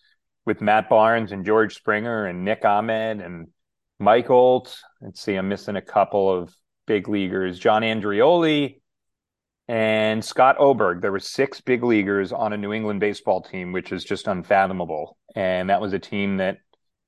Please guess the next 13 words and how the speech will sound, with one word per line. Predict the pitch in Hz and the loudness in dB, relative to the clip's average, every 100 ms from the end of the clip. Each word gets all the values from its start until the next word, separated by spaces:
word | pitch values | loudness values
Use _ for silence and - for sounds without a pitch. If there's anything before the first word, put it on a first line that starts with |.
| _ _ _ _ _ | _ _ _ _ _
for | 127 | -2
the | |
first | 123 143 - | 2 2 4
time | 151 139 | 4 2
in | |
program | 113 139 131 139 127 | 0 2 4 2 2
history | 131 - 143 123 | -2 0 0 2
in | |
a | 110 | 6
long | 117 147 | 6 4
time, | 131 120 120 | 2 2 2
got | 120 101 | 0 0
ranked | 117 120 139 - - | -2 -2 -4 -12 -20